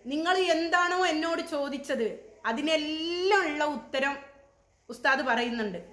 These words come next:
അപ്പൊ ഞാനിനി ഇതിൽ കൂടുതൽ, എന്നെക്കാട്ടിലും വിവരമുള്ളവരാണ് അവര്, അല്ലേ?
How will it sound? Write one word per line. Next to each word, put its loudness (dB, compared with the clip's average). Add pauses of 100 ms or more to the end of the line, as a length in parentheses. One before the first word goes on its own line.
(500)
അപ്പൊ -4
ഞാനിനി 2
ഇതിൽ -4
കൂടുതൽ, -2 (300)
എന്നെക്കാട്ടിലും 4
വിവരമുള്ളവരാണ് -2
അവര്, -8 (380)
അല്ലേ? -6